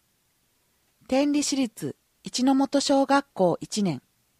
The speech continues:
あの日から変われたんだよ、ありがとう。平井佐穂さん。橿原市立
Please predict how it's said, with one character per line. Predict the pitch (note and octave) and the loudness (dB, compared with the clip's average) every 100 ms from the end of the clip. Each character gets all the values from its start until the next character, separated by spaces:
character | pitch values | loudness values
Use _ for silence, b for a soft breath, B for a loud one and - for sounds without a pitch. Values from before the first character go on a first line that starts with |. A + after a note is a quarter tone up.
| _ _ _ _ _ _ _ _ _ _ _ _ _ _ _ _ _ _ _ _ _ _ _ _ _ _ - | _ _ _ _ _ _ _ _ _ _ _ _ _ _ _ _ _ _ _ _ _ _ _ _ _ _ -4
あ | G#3+ | 2
の | B3 D4+ | 4 2
日 | - | 0
か | B3+ G3+ | 2 2
ら | D3+ - _ _ _ _ _ _ _ _ | 2 -6 _ _ _ _ _ _ _ _
変 | A3 | 0
わ | A#3+ C4+ | 4 4
れ | C#4 | 2
た | - C#4+ | 2 0
ん | C4 G#3 | 0 0
だ | F#3 | 2
よ、 | G#3+ - _ _ _ | 2 0 _ _ _
あ | - | -6
り | F3+ A#3+ | -4 2
が | B3+ | 2
と | - F3+ D3 - _ | 2 -4 -4 -8 _
う。 | _ _ _ _ _ _ _ _ _ _ _ _ _ _ _ _ _ _ _ | _ _ _ _ _ _ _ _ _ _ _ _ _ _ _ _ _ _ _
平 | - A#3+ C#4 | -2 4 4
井 | C#4 | 4
佐 | - - C#4+ | -2 -4 -2
穂 | B3+ A#3 | -2 -4
さ | F3 | -4
ん。 | C3 - _ _ _ _ _ _ _ _ _ _ _ _ _ _ _ _ | -10 -14 _ _ _ _ _ _ _ _ _ _ _ _ _ _ _ _
橿 | A#3 B3+ C#4 | -6 -4 -2
原 | D4 D4 | 0 2
市 | C#4 D4+ | 0 0
立 | C4+ A3 - D3+ | 0 -2 -4 -6